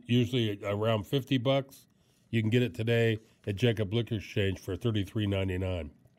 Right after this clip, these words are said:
Don't forget today, one to two, they're doing Loyal Nine cocktails, premixed cocktails, a tasting. You can sample and try those. And tonight, two to four P M, speaking of Irish whiskey,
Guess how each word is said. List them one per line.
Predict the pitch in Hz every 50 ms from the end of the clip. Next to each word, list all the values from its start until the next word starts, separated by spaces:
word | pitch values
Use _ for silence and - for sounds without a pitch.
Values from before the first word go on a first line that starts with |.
| _ _ _ _ _ _ _ _ _ _ - - - - - - - -
Don't | - 143 147 127
forget | 143 135 151 143
today, | - - 131 151 147 151 147 139
one | 113 123 139 147 147
to | 139 139
two, | 117 - - 160 160 160 165 165 156 - - _ _ _ _ _ _ _ _
they're | 120 117
doing | 110 127 127 123 113 110
Loyal | 110 120 135 143 147 143 139
Nine | 139 139 139 135 131 123
cocktails, | - - 139 135 131 - - 139 139 135 135 123 -
premixed | - - 135 127 123 123 123 - -
cocktails, | - 127 127 123 123 - 127 123 123 127 123 117 - _ _ - - - - _ -
a | 104
tasting. | 98 - 120 123 127 127 117 - - 127 127
You | 123 110 98
can | - - 101 95 92
sample | - - 127 120 117 117 - 117 107
and | 95 90 -
try | - 110 110 110
those. | 110 113 120 131 139 143 135 143 - - _ _ _ _ _ _ _ _ _ _ _ _
And | - 110 110
tonight, | - - 110 135 151 160 147 139 143 - - _ _ _ _ _ _
two | - 147 143
to | 135 120
four | - - 147 131 117
P | - - 127 135 147
M, | 143 139 127 120 117 107
speaking | - - - 135 127 123 - 110 107
of | 104 98 90 - - _ _ _ _ _ _ _ _ _ -
Irish | 113 117 113 107 101 - - -
whiskey, | 123 139 - - - - 90 85 98